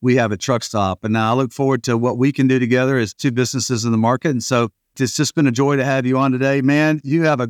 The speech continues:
great story. I really, really appreciate you telling it to everybody on Freight Nation.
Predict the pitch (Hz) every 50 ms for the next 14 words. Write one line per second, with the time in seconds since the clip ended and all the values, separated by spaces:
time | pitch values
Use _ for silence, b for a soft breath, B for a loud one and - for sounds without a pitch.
0 | - - 104 117 123 131 139 135 131 117 - - - 123 117 110 107 104 104 107
1 | 107 104 - - 135 147 147 139 139 131 123 135 135 131 127 110 - - 127 117
2 | - 127 117 104 - 117 107 - - 123 120 120 113 110 110 - _ _ _ _
3 | _ _ _ - 131 123 113 117 110 113 113 110 110 110 107 101 98 113 107 104
4 | 90 101 107 104 92 - - 98